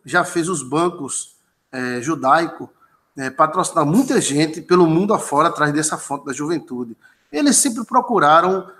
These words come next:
algo que não deixasse eles morrerem. A fonte da juventude, o paraíso, né? Eles sempre tentaram. Agora é uma coisa muito silenciosa, né? Muitos países foram descobertos porque eles estavam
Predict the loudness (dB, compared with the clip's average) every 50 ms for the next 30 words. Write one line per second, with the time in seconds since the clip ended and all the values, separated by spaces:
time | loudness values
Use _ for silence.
0 | _ _ 4 6 6 6 4 2 -2 -8 -8 -6 -4 -2 0 0 2 0 0 0
1 | -2 -2 -2 -2 -2 -2 -2 -2 -2 -4 -4 -4 -4 -4 -4 -4 -6 -8 -12 _
2 | _ _ _ _ _ _ -18 -16 -14 -12 -12 -12 -10 -6 -4 -4 -2 -2 -2 0
3 | 0 -2 -2 -2 0 0 2 2 0 -2 2 4 4 6 6 4 4 4 2 2
4 | 2 0 0 -2 0 0 -2 -2 -4 -8 -18 -20 _ _ _ _ _ -6 -2 -2
5 | 0 2 2 2 2 0 -2 -8 -6 -4 -4 0 4 4 6 6 4 4 4 4
6 | 4 2 4 2 2 2 2 2 0 -2 -2 -4 -4 -4 -2 0 0 0 -2 -2
7 | 0 2 4 4 4 4 2 -2 -8 -12 _ -20 -20 -20 -20 -20 -16 -8 -2 0
8 | 0 2 2 4 6 6 6 6 6 4 2 4 6 6 6 6 4 4 0 2
9 | 2 2 2 2 2 0 0 0 -2 -2 0 2 2 2 0 -2 -6 -14 -16 _
10 | _ _ -20 -12 -4 -2 -2 0 0 -2 -4 -4 0 2 2 2 2 2 -2 -4
11 | -6